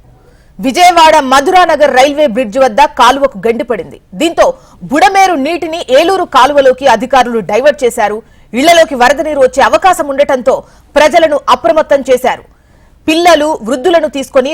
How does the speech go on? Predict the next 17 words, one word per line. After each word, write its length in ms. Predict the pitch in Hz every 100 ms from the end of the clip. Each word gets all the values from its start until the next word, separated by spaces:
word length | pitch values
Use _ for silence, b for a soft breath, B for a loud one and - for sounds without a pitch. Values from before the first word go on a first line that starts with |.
| 294
రోడ్ల 240 | 277 320 349
మీదకు 220 | 320 277 247
రావాలంటూ 480 | 247 294 269 226 233 208 220
మైకులతో 440 | 294 294 269 262 -
అనౌన్స్ 260 | 254 349 - 285
చేస్తున్నారు. 460 | 269 233 190 - b b b -
శారదా 360 | 311 370 339 311 294
కాలేజ్లో 420 | 302 311 285 285 285
పునరావాసం 520 | 311 320 311 302 294 269
ఏర్పాటు 300 | 277 269 269 254
చేశారు. 320 | 247 170 - b b b
ఏలూరు 400 | 226 294 349 339 311
కాలువను 360 | 285 311 311 285 220 311
ఆనుకొని 300 | 381 349 294 262
ఉన్న 80 | 269 262
ఇళ్లను 260 | 302 302 311 -
ఖాళీ 260 | 269 330